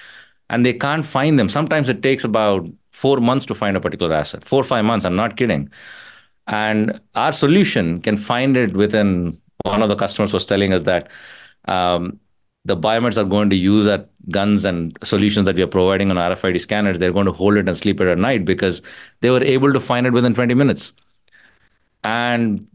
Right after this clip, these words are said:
that changes, that brings down the stress, that brings down the processes that they have to follow, and it makes their life more efficient. And also the system is able to provide more knowledge and training to these guys at the same time so that the system's assets are maintained properly.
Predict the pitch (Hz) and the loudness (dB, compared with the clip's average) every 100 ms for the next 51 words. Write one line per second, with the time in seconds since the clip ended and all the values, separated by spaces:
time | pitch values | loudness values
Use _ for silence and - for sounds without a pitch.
0 | - 104 120 - 117 113 120 107 110 90 | -6 -4 -4 0 2 4 2 2 -2 -4
1 | 78 98 98 98 113 131 123 120 117 117 | -6 0 0 2 2 2 0 0 -2 -2
2 | - - 101 90 82 101 101 98 117 120 | -10 -6 -4 -4 -2 2 2 2 2 0
3 | 107 107 104 110 101 98 101 101 - 104 | 0 -2 0 0 2 2 0 -2 -2 0
4 | 104 104 95 90 - - - - - 101 | 2 2 0 -2 -10 -20 -20 -8 -4 2
5 | 107 135 139 113 127 110 107 107 101 95 | 2 2 0 0 0 2 0 0 0 2
6 | - 160 - 85 - _ _ - 110 117 | 0 -2 0 -4 -6 _ _ -6 -4 -2
7 | 110 131 151 160 123 117 - 160 143 120 | 0 0 2 2 2 -2 -2 0 2 2
8 | 117 107 110 101 110 120 113 110 95 90 | 2 0 2 2 2 2 2 2 2 2
9 | 98 131 156 - - 104 104 104 107 127 | 2 0 -2 -8 -4 -4 -2 -2 2 0
10 | 139 123 135 135 156 196 202 - 113 113 | 0 2 0 2 0 0 -2 -4 -2 0
11 | 135 143 151 180 202 135 135 117 98 _ | 0 0 0 0 0 2 2 0 -4 _
12 | _ - 104 - 131 - - _ 95 120 | _ -4 -2 0 -2 -4 -16 _ -6 -4
13 | - 120 101 101 123 131 214 - 82 - | -2 0 2 2 0 0 -2 -2 -6 -6